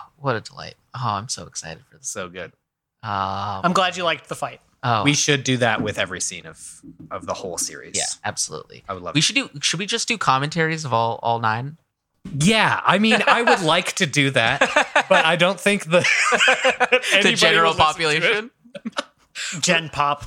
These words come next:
Speaker 3: it just isn't ready for it.
Speaker 2: You know what? D-, send, send in fights. Obviously, you know, you should do that every time. But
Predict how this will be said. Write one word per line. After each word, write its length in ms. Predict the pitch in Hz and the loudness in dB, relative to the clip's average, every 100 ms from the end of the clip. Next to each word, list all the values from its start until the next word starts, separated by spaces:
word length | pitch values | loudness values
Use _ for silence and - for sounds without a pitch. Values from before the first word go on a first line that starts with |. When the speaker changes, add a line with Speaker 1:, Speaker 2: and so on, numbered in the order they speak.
| - 208 | -12 -4
Speaker 3:
it 160 | 165 | -2
just 200 | 180 165 | -2 -2
isn't 200 | 175 165 | -2 -2
ready 220 | 135 139 | -2 -2
for 240 | 135 135 135 | -2 -4 -2
it. 180 | 143 - _ _ - | -4 -8 _ _ 2
Speaker 2:
You 120 | 185 | 4
know 120 | 226 | 4
what? 340 | 220 208 208 _ _ _ _ 143 - | 4 2 -2 _ _ _ _ -14 -12
D-, 200 | - 151 | -4 -2
send, 600 | - 165 170 220 220 - | 0 2 2 2 -2 -4
send 340 | - 175 190 190 | -2 2 2 2
in 460 | 185 180 185 180 _ _ _ _ _ _ 139 | 2 0 -2 -4 _ _ _ _ _ _ -12
fights. 720 | 131 - 143 131 - - - - - | -8 2 2 2 -2 -2 -4 -8 0
Obviously, 600 | 127 117 113 110 117 113 | 2 2 0 -2 -2 -2
you 140 | 113 113 | -2 0
know, 140 | 110 | 0
you 120 | 113 | 0
should 140 | 113 113 | -2 -2
do 120 | 113 | 2
that 180 | 107 107 | 2 0
every 200 | 110 110 | -2 -2
time. 280 | - 113 104 | 0 0 0
But 200 | 120 | -2